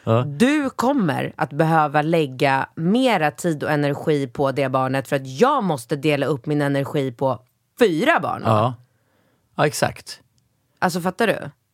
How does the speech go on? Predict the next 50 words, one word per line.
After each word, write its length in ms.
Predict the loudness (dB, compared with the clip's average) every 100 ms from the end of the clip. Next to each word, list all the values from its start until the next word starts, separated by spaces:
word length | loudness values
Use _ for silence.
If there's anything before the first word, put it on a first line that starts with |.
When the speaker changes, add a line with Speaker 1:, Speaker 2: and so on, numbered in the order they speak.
| 0
Speaker 1:
Ja, 180 | 2 4
ja, 80 | 2
exakt. 340 | 0 0 0
Ja, 100 | 2
Speaker 2:
Så 60 | 4
Speaker 1:
ja. 100 | 4
Speaker 2:
det 60 |
är 20 | 2
ju, 80 | 2
det 80 |
är 20 | 2
ju 60 |
bara 260 | 4 2 2
det 160 | 0 0
det 40 | 2
handlar 280 | 0 0 2
om 60 |
Speaker 1:
Ja, 200 | 4 2
Speaker 2:
för 80 | 0
min 240 | 0 0
del. 180 | -2 0
Speaker 1:
för 80 | 0
att 100 | 2
om 80 | 2
man, 260 | 2 0 -2
ja, 80 | 0
exakt, 360 | 0 0 0
det 80 | 0
blir 320 | 2 2 2
som 180 | 0 0
en 60 | 0
slags 220 | -2 -4
procentuell, 840 | -4 -2 -2 0 2 2 0 -2 -2
liksom, 520 | -4 0 0 0 0 -2 -4 -14 -20 -20 -4
eh, 260 | 0 2 0 -2
eh, 260 | 0 2 0
fördelning, 760 | 0 0 2 2 0 -4 -4
såklart. 400 | -6 -2 -2 -4 -10 -10
Men 220 | 0 0
jag 220 | 2 2 2
tänker 380 | 0 0 -2
ju 220 | 2 2 2
att, 380 | 0 -2 -14 -18 _ _ _ _ -12 -12 -6
alltså, 180 | -2 0
det 160 | 2 2
som 140 | 2
jag 160 | 2 2
tänker 240 | 0 0
är 60 | -2
skillnaden, 880 | 0 0 2 2 2 2 0 0